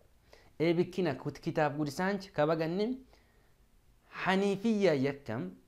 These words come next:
Nabiyullah Ibrahim goog waa mexxumatichi issakka gazzamimma. Issakam ibaadam waa in xussakka issimma yakka, eh, wacakka mukiim.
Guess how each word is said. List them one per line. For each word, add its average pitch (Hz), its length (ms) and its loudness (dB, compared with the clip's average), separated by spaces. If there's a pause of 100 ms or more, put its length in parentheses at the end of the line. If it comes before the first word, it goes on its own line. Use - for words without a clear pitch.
(720)
Nabiyullah 160 640 0
Ibrahim 147 480 0
goog 175 280 2 (560)
waa 135 340 0
mexxumatichi 156 760 -6
issakka 131 400 -6
gazzamimma. 98 800 -4 (460)
Issakam 196 760 -4 (300)
ibaadam 127 800 -2 (140)
waa 110 320 0
in 131 140 -4
xussakka 123 600 -10 (400)
issimma 95 500 -6
yakka, 156 400 -8 (360)
eh, 107 180 -6
wacakka 107 420 -6
mukiim. 90 340 -8